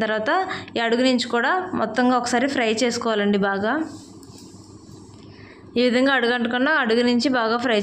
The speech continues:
చేసుకోవాలి. ఈ విధంగా మొత్తం కలిపిన తర్వాత ఇప్పుడు ఇందులోకి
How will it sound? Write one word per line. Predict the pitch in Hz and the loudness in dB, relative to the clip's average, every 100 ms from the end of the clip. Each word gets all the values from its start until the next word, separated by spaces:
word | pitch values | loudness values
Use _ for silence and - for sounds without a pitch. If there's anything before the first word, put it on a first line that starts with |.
| 247 | 0
చేసుకోవాలి. | 226 - 214 202 277 359 - - - - - | -2 -2 0 0 0 -4 -8 -18 -20 -12 -2
ఈ | 254 | 0
విధంగా | 247 254 285 262 | 2 2 2 2
మొత్తం | 240 269 262 | 2 2 2
కలిపిన | 233 262 269 | 0 0 2
తర్వాత | 254 226 220 285 359 359 - - - - - | 2 0 0 0 -2 -4 -12 -18 -20 -10 -4
ఇప్పుడు | 254 277 262 | 0 2 4
ఇందులోకి | 226 220 208 320 | 4 2 0 -2